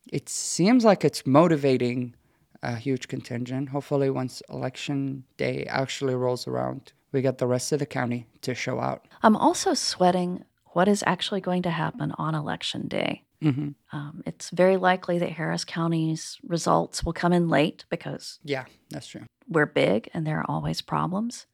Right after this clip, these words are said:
Speaker 2: You know, people are looking for any excuse to say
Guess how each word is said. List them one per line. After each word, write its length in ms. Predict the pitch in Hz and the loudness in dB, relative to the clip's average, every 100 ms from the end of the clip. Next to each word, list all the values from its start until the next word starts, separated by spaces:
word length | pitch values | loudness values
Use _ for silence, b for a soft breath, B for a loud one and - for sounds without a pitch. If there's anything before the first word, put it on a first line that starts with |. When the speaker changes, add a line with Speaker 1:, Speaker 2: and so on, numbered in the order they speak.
| _ | _
Speaker 2:
You 80 | 160 | -6
know, 80 | 151 | -6
people 580 | - 180 175 170 160 - _ - | -4 -4 0 0 0 -6 _ 2
are 140 | 185 | 2
looking 400 | 185 202 - 190 | 2 0 4 4
for 320 | 175 175 - - | 4 2 2 -2
any 280 | 196 208 202 | 0 2 2
excuse 680 | - - - 165 165 - - _ | 0 -4 -2 -2 -2 -4 -8 _
to 520 | - 175 165 151 147 147 - | -6 -2 0 -2 -4 -8 -12
say 600 | - - 165 156 160 | -10 -4 -2 -2 -4